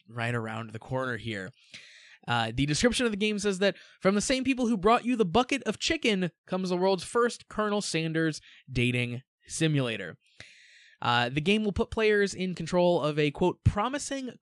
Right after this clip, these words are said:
culinary student," And, uh, that's where you are thrust alongside the young, attractive Colonel Sanders. And you are, of course, looking to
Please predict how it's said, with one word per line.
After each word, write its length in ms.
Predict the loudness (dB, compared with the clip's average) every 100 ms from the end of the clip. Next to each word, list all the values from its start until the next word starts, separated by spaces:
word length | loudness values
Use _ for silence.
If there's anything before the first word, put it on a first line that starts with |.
| -6
culinary 580 | -2 -2 -2 -4 -4
student," 680 | -2 -2 0 0 -2 -6 -8 -10 -20 -20 -20 -20 -20 -8
And, 340 | -2 0 2 2
uh, 300 | 4 4 2
that's 380 | 4 6 6 4
where 140 | 0
you 240 | 2 2 2
are 120 | 2
thrust 420 | 0 -4 -4 -4
alongside 720 | -4 -2 -4 -4 -2 0 0 -4 -18 -20 -20 -6
the 260 | 0 0 0
young, 420 | -2 -2 -2 -4
attractive 600 | -6 -4 -4 -2 -2 -4
Colonel 300 | -2 -2 -2
Sanders. 540 | -2 -2 0 -2 -4 -10 -20 -20 -20 -20 _
And 280 | 0 0 0
you 220 | 4 8
are, 220 | 8 8 6
of 120 | 4
course, 300 | 2 2 2
looking 320 | 0 0 -2
to 320 | 0 2 2